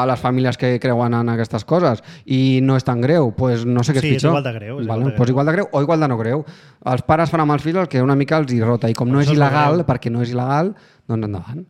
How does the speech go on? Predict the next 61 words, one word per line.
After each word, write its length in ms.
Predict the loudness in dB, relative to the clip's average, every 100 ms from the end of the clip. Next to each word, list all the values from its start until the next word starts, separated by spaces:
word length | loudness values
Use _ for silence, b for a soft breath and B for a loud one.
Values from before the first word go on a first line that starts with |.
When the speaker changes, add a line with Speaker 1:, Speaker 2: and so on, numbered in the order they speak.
| -18
Speaker 2:
Això 160 | -16 -14
és 60 |
lo 120 | -14 -14
greu. 200 | -14 -16 -8
Speaker 1:
Bueno, 180 | 0 2
però 100 | 2
escolta, 220 | 0 0 -2
és 60 | -2
que 80 |
és 60 | -2
natural, 480 | -2 0 2 2 2
vull 100 | 0
dir, 40 | -2
al 20 |
final 220 | -4 -4
tu 80 | -6
crees 160 | -4 -4
els 120 | -4
teus 120 | -6 -6
fills 100 | -6
segons 220 | -4 -6
les 80 | -8
teves 220 | -8 -8
creences, 320 | -6 -6 -6
segons 160 | -8 -8
les 100 | -8
Speaker 2:
Doncs 120 | -8 -6
Speaker 1:
teves 60 | -4
Speaker 2:
no, 240 | -4 -6
hauria 240 | -6 -2 -2
d'haver-hi 380 | -2 -2 -4 -4
unes 240 | -6 -6
lleis 240 | -6 -2 0
Speaker 1:
Unes 220 | 2 0
lleis 120 | 0
Speaker 2:
que 40 | 0
Speaker 1:
dels, 100 | 0
Speaker 2:
diguessin 260 | -2 -6
com 100 | -6 0
Speaker 1:
de 40 |
Speaker 2:
has 40 | 0
Speaker 1:
la 20 | 2
Speaker 2:
d'educar 240 | 0 0
els 40 |
Speaker 1:
patern-, 60 | -2
Speaker 2:
teus 220 | -4 -4
Speaker 1:
de 80 | -2
la 100 | 0
Speaker 2:
fills. 60 | 0
Speaker 1:
patern-, 320 | -2 -2 -4
Speaker 2:
Clar. 680 | -4 -4 -8 -10 -10 -10 -10 -14
Speaker 1:
<laughs> 560 | -20 -20 -20 -14 -4 -2
Això, 220 | 0 0
quan 160 | 2 2
ha 60 |
succeït, 460 | 0 -2 -2 0 0
no 160 | 2 2
era 140 | 2
gaire 180 | 0 0
bo, 220 | 0 0
eh? 80 | -2